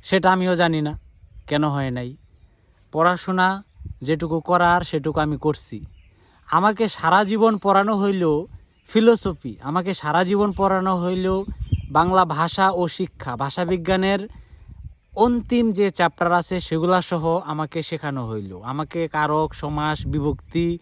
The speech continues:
দীনবন্ধু মিত্র, মাইকেল মধুসূদন, রবীন্দ্রনাথ, এগুলো পড়ানো হইল। পরীক্ষায় অ্যাটেন্ড করার জন্য গেলাম, সেখানে আমাকে প্রশ্ন করা হলো, "পদ্মা সেতুতে কয় কেজি রড ব্যবহার করা হয়েছে?"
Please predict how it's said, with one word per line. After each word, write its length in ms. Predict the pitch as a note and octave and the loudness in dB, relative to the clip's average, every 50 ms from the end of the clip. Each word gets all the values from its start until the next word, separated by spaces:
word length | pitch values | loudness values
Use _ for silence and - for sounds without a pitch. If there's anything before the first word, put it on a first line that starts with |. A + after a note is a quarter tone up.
| _ - - - - - - - - - - C#3 | _ -20 -20 -20 -20 -18 -18 -16 -16 -12 -4 -2
দীনবন্ধু 560 | D3+ F3+ F3+ F#3 E3+ F#3 F#3 F3+ E3 F3+ F3 | 0 2 4 4 4 4 4 4 2 2 2
মিত্র, 500 | E3+ F3 F#3 E3 - - F3+ F#3+ F#3 F#3+ | 2 2 0 0 0 2 4 4 4 4
মাইকেল 360 | F3 F3 F3 D#3+ - F#3 F3+ | 4 2 0 0 0 0 0
মধুসূদন, 680 | F3+ F3+ F#3 E3+ F3+ E3 - F3+ E3+ F3+ F3+ F3+ F3+ D#3+ | 2 0 0 0 -2 -2 -2 0 2 2 2 4 4 2
রবীন্দ্রনাথ, 680 | D#3+ E3+ F3+ F#3+ F3+ F3+ F#3 F3+ F3 F3 F3+ E3+ - | 2 4 4 4 2 2 2 2 4 4 4 2 0
এগুলো 300 | F3 E3+ E3 F#3 F3+ F#3 | -2 -2 0 2 2 2
পড়ানো 400 | E3 - E3 D#3+ D#3 C#3+ C#3+ B2+ | 2 2 4 4 4 2 0 -2
হইল। 260 | A2+ A2 G#2 G2 F2 - - _ - - - - - - - - - - - - - - | -4 -4 -6 -8 -10 -16 -20 _ -20 -20 -20 -20 -20 -20 -18 -18 -18 -16 -16 -18 -2 4
পরীক্ষায় 580 | G#3 A#3 B3+ A#3+ - - A3+ A#3 A#3 A#3 A#3+ B3 - - - | 4 6 6 4 2 2 4 4 4 4 2 -2 -8 -8 -6
অ্যাটেন্ড 320 | F3+ F#3+ F3 G#3 G#3 G3 | -6 -4 -2 -2 -2 0
করার 240 | - G#3+ G#3 G#3+ G3 | 2 2 2 2 2
জন্য 260 | F#3 G#3 G3+ G#3 G3 | 0 0 0 0 2
গেলাম, 380 | F#3 G3+ G3 G3 G3 G#3+ A#3+ - - _ _ _ _ _ _ | 2 4 4 4 4 2 -2 -8 -12 _ _ _ _ _ _
সেখানে 380 | - - F#3+ F3+ F#3 G3 F#3+ F#3+ | -8 -6 -4 -2 0 2 2 2
আমাকে 320 | F#3 F#3 F#3 E3+ - F3 | 2 2 0 0 0 -2
প্রশ্ন 420 | E3 F3 F#3 E3+ - - F#3 F#3 | 0 0 0 0 0 -2 -2 0
করা 240 | F3+ F#3+ F3+ F3+ F3 | 2 2 2 4 2
হলো, 400 | E3 E3+ E3 D#3+ D3+ C3 B2 - - - - - - - - - - - - - - | 2 0 0 0 0 0 -2 -6 -10 -16 -16 -16 -16 -16 -16 -18 -18 -16 -16 -12 -2
"পদ্মা 400 | - F#3 G#3+ G3 F#3 F3 A3 G#3 | 2 2 2 2 2 2 2 2
সেতুতে 720 | - - G3 E3+ - F#3+ F3+ D3+ - E3 D3 C3+ C3 D#3+ - _ _ _ _ - - - | 2 0 -4 -4 -2 -4 -4 -2 -2 -2 -2 -2 -2 -6 -10 _ _ _ _ -16 -4 2
কয় 280 | G3+ A3 A3+ A3+ A3 | 4 4 4 4 2
কেজি 640 | F#3 - A3 G#3 G3+ E3+ E3+ F#3+ F3+ E3+ D#3+ - - - D#3 | 0 2 2 2 2 0 0 -2 0 0 -2 -2 -4 -2 2
রড 300 | E3 F3 F#3 F3+ - D#3+ | 4 4 4 4 2 2
ব্যবহার 440 | D3+ D#3+ D3+ D3 C#3+ C#3 C3 B2+ | 2 2 2 2 0 0 -2 -2
করা 220 | A#2 B2+ A#2 A2+ A2 | -4 -6 -6 -6 -6
হয়েছে?" 380 | G#2+ G#2+ G2 - - - E2+ | -8 -10 -14 -16 -20 -20 -20